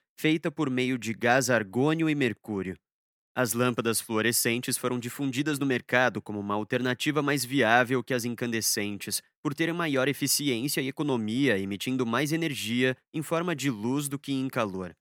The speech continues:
Anos depois, em mil novecentos e cinquenta e oito, foram introduzidas no mercado as lâmpadas halógenas,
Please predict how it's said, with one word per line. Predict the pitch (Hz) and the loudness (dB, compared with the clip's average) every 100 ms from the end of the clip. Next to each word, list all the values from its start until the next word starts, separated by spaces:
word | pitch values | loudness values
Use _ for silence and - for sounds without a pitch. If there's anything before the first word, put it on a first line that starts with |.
| _ _ _ _ - | _ _ _ _ -2
Anos | 117 113 107 | 0 0 0
depois, | 127 - 120 127 120 | -4 0 2 2 2
em | 113 | -2
mil | 113 | -2
novecentos | 113 104 - 117 117 | -2 -2 -2 -2 -4
e | 107 | -6
cinquenta | - 110 117 110 139 | -6 -4 -6 -4 -2
e | 127 | 0
oito, | 113 127 131 | 0 -2 -4
foram | - 135 | -4 -2
introduzidas | 135 123 123 120 120 139 131 | -2 -2 -4 -2 0 0 2
no | |
mercado | 131 117 - 117 113 | 0 0 2 2 2
as | 98 | -2
lâmpadas | 110 113 123 117 107 | -4 -2 0 0 2
halógenas, | 107 98 104 104 95 90 | 0 0 0 -2 -4 -6